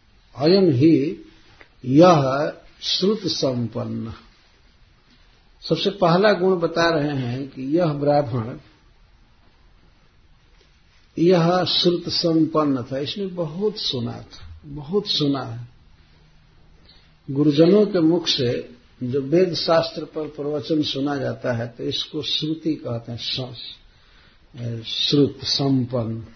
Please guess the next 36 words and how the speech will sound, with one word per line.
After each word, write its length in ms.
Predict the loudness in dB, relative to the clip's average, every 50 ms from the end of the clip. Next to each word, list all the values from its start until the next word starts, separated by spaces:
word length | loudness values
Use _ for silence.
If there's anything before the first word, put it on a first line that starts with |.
| _ _ _ _ _ _ _ _ _ _ _ _ _ _ _ _ _ _ _ _ _ _ -20 -20 -20 -20 _ _ _ -20 -20 _ -10
जिस 260 | -4 0 0 0 0
व्यक्ति 400 | 2 2 2 2 0 0 0 0
को 160 | 0 2 -2 -2
बारंबार 680 | 0 2 2 2 4 2 2 2 2 2 2 2 2
भगवान 500 | 0 -4 -4 -4 -2 -2 -2 -2 -2 -4
के 120 | -4 -6
बारे 280 | -6 -4 -4 -2 -2 -4
में 120 | -4 -6
सुनने 460 | -6 -6 -6 -6 -4 -2 0 0 -2
को 180 | -2 -4 -6 -4
मिले, 500 | -2 0 2 2 2 2 0 -2 -4 -4
तो 320 | -8 -10 -10 -10 -8 -8
उस 200 | -8 -8 -10 -8 -6
व्यक्ति 340 | -8 -8 -8 -6 -8 -8 -8
के 180 | -6 -8 -10
जीवन 420 | -10 -8 -4 -2 0 0 0 0 -2
का 140 | -2 -4
यह 140 | -4 -4 -4
परम 360 | -6 -8 -8 -6 -4 -4 -4
सौभाग्य 720 | -4 -4 -6 -6 -6 -6 -6 -6 -6 -6 -6 -8 -10 -12 -14
है। 160 | -14 -14 -16 -18 -20 _ _ -20 _ -20 _ _ _ _ _ _ -20 -20 _ -20 -14 -10
सबसे 200 | -10 -6 -4 -4
पहला 500 | -4 0 2 2 4 4 4 4 4 4
गुण 300 | 2 0 0 2 4 4 4
है, 320 | 2 2 -2 -6 -8 -10 -12 -14 -16 -14 -12
अजामिल 420 | -8 -6 -4 -2 -2 -2 -2 -2 -4
का 120 | -4 -6
वर्णन 400 | -2 0 0 0 0 -2 -4 -6
कर 180 | -6 -6 -6 -6
रहे 220 | -6 -6 -6 -6
हैं 120 | -6 -8
कि 260 | -10 -12 -12 -10 -8 -8
यह 100 | -8 -8
बहुत 400 | -10 -12 -12 -10 -10 -8 -8 -6
सुना 320 | -4 -4 -4 -4 -6 -8
है। 220 | -12 -12 -14 -16